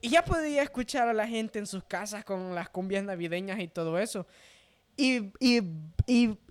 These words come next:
Y puedo hablar porque conocía a la gente que tenía esas músicas navideñas. Era gente que,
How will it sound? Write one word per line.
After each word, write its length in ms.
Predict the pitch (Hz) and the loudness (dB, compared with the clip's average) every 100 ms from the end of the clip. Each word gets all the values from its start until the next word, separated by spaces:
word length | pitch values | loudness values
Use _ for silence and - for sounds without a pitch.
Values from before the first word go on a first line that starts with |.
| - | 2
Y 140 | 240 | 2
puedo 340 | 196 220 262 330 | 4 4 6 6
hablar 340 | 294 311 339 | 6 4 4
porque 260 | 294 285 285 | 2 0 2
conocía 540 | 254 226 226 254 285 | 4 4 4 4 4
a 40 | |
la 120 | 269 262 | 4 4
gente 300 | 277 277 247 | 2 0 -2
que 100 | 233 | 0
tenía 420 | 220 226 247 240 | 0 0 2 2
esas 220 | 247 233 | 0 -2
músicas 400 | 208 240 - 240 | -4 -4 -4 -2
navideñas. 520 | 220 196 208 233 170 - - - | 0 2 2 0 -2 -6 -16 2
Era 260 | 202 254 277 | 6 6 4
gente 380 | 277 285 247 214 | 0 0 -4 -4
que, 220 | 185 | -6